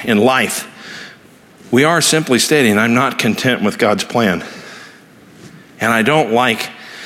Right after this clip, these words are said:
the growth that He desires for me." We tend to think of affliction as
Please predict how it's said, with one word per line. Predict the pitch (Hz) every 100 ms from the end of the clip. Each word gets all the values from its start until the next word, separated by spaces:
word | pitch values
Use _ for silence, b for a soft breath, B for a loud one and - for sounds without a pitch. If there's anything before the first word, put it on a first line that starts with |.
| B -
the |
growth | 110 120 127 101 - -
that | 110
He | 92 110
desires | 113 98 123 135 95
for | - 95
me." | 90 82 - - - - - - - - _ - B B B B B B B -
We | 160
tend | 208 226
to | 196
think | - 208 175
of | 151
affliction | 143 - 208 - 139
as | 127 139 135